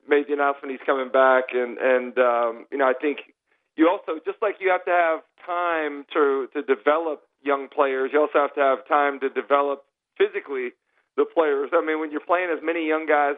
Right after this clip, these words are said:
as Florida is, particularly on the defensive side, you're gonna look undermanned. I mean, go back to, to Texas A and M last year. They were playing seventeen and eighteen-year-old kids out, uh, highly recruited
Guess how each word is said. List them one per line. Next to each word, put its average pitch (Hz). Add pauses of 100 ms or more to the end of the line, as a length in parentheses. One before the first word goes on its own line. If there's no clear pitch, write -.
as 127 (100)
Florida 147
is, 139
particularly 147
on 135
the 131
defensive 143
side, 143 (400)
you're 139
gonna 160
look 139
undermanned. 131
I 131
mean, 131
go 143
back 147
to, 143 (120)
to 131 (320)
Texas 156
A -
and 143
M 156
last 143
year. 131
They 131
were 147
playing 147 (120)
seventeen 151
and 135
eighteen-year-old 135
kids 139
out, 135 (420)
uh, 127
highly 165
recruited 202